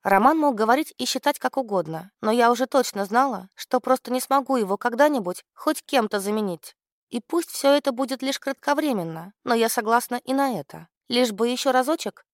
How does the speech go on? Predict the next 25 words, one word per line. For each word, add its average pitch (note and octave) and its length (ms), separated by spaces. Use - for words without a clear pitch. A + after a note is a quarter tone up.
вот A#3+ 300
так D4 220
с - 80
ним B3+ 160
посидеть. F3 580
Вновь A#3+ 300
прижалась B3 460
лбом A#3+ 300
к - 80
его A3+ 180
плечу, F3+ 540
а G#3 100
после D#4+ 320
повернулась B3+ 500
лицом D#4 360
к - 60
шее D#4+ 300
и - 140
слегка, B3+ 440
почти - 300
невесомо C4+ 480
поцеловала C4 600
открытый C#4 460
участок D4 420
кожи E3+ 520